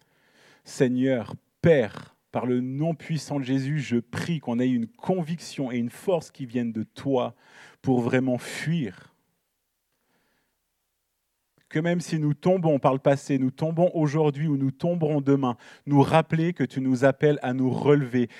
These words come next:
ne pas tolérer ce péché en disant, « Bon, de toute façon, c'est trop dur », mais continuer, même si on tombe, Seigneur, aide-nous à nous relever.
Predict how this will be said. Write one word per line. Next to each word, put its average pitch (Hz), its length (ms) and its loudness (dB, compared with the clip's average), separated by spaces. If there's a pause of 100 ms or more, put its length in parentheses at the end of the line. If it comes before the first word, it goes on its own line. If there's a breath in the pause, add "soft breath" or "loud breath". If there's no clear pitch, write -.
(160 loud breath)
ne 139 120 6
pas 196 240 4
tolérer 196 720 6
ce 180 160 -2
péché 151 360 0
en 156 100 0
disant, « 131 340 -2
Bon, 151 120 0
de 165 60 0
toute - 60 -10
façon, 151 280 -4
c'est 143 160 -2
trop 135 200 0
dur », 117 360 -2 (340 loud breath)
mais 143 180 4
continuer, 170 720 0
même 175 320 2
si 190 180 -4
on 160 120 -2
tombe, 147 340 -2
Seigneur, 135 500 -2
aide-nous 151 440 4
à 139 60 6
nous 139 160 2
relever. 113 500 0